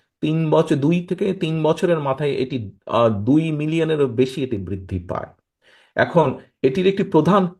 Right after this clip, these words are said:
ল-, কারণ ছিল খাল খনন কর্মসূচি, অর্থাৎ আমাদের দেশে বহু জায়গা তখনও ছিল, এখনো অনেক জায়গা আছে যেখানে কৃষক ফসল উৎপাদনের জন্য যে প্রয়োজনীয়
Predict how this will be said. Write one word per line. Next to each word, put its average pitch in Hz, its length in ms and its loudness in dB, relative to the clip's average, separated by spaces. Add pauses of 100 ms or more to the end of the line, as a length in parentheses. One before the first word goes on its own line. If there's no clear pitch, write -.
(120)
ল-, 101 340 -4 (120)
কারণ 180 340 6
ছিল 127 280 2 (380)
খাল 156 440 -2
খনন 117 340 -4
কর্মসূচি, 92 840 -6
অর্থাৎ 139 380 0 (380)
আমাদের 151 380 2
দেশে 175 380 2
বহু 120 380 0
জায়গা 156 300 2
তখনও 170 380 -2
ছিল, 156 300 -4 (120)
এখনো 175 320 -2
অনেক 139 240 -2
জায়গা 117 260 0
আছে 127 240 -4
যেখানে 151 400 -2 (300)
কৃষক 185 440 2 (360)
ফসল 185 400 4
উৎপাদনের 165 520 2
জন্য 165 200 -2
যে 165 80 -2
প্রয়োজনীয় 151 520 -2